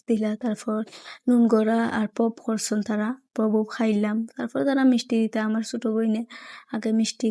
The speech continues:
কুলিলা, আর তাই সব খানো গেলেও তাই আগে মিষ্টি দিয়ে কুলিয়া, তাই আগে চেক করতে হইব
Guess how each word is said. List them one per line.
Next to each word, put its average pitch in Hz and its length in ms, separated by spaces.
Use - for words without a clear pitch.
কুলিলা, 214 360
আর 220 140
তাই 220 140
সব 240 200
খানো 226 300
গেলেও 208 200
তাই 220 200
আগে 208 220
মিষ্টি - 340
দিয়ে 220 160
কুলিয়া, 214 400
তাই 233 220
আগে 226 220
চেক 226 200
করতে 214 240
হইব 208 180